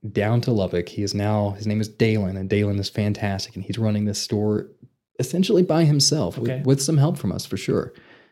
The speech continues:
Speaker 1: Um, but he's, he's, he's shouldered this, and I'll get to talk with you about this in a bit, about Marcus Aurelius and his,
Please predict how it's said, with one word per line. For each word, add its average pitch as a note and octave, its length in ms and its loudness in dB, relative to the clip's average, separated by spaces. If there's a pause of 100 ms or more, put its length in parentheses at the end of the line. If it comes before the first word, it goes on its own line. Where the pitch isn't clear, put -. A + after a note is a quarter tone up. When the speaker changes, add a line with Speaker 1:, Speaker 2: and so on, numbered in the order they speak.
(160)
Speaker 1:
Um, G2+ 140 -10
but G#2 100 -8
he's, G#2+ 240 -2
he's, A2 240 -6
he's A2+ 220 -8 (140)
shouldered B2+ 520 2
this, - 220 -8
and - 80 -6
I'll G2+ 60 0
get A2 160 0
to G#2+ 60 -4
talk G#2 240 -2
with - 220 -6
you G2+ 80 -2
about F#2 260 -4
this - 200 -6
in G2 80 -2
a E2+ 40 -2
bit, - 340 0 (480)
about G#2+ 500 2
Marcus G#2+ 400 2
Aurelius G2 480 0
and G#2 120 -6
his, F#2+ 360 -2